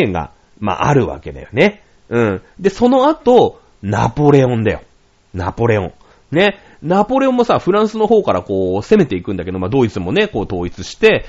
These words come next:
えー、ロシアの方、今度はロシアだっつってね、ナポレオンの統-、統戦、統制ね、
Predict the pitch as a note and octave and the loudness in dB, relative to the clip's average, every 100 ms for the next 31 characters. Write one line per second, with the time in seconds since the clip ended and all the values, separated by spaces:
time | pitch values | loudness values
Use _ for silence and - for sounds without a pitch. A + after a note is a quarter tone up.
0 | - - A2 G#2 G2 G2 F#2 F2 E2+ E2 | -14 -10 -4 -4 -4 -6 -8 -10 -10 -6
1 | F#2 B2 A#2 G2 F2+ E2+ C#3 C3+ A#2 B2 | -4 -2 -4 -6 -6 -4 -4 -2 -2 -2
2 | C#3+ D3 A#2 G2 F2 - C#3 G#3 - D3 | -2 -2 -2 -4 -8 -6 -2 -2 -2 -10
3 | - F#2 - G#2+ G2+ G2+ F#2+ - A2 A#2 | -8 -6 -4 -2 -2 -2 -4 -4 -2 -2
4 | - - - A#2 A#2+ A#2+ A2 G#2 G2 - | -6 -10 -4 -2 -2 -2 -4 -4 -6 -4
5 | G#2+ G#2 G#2+ G#2 A3 | -4 -2 -4 -2 -2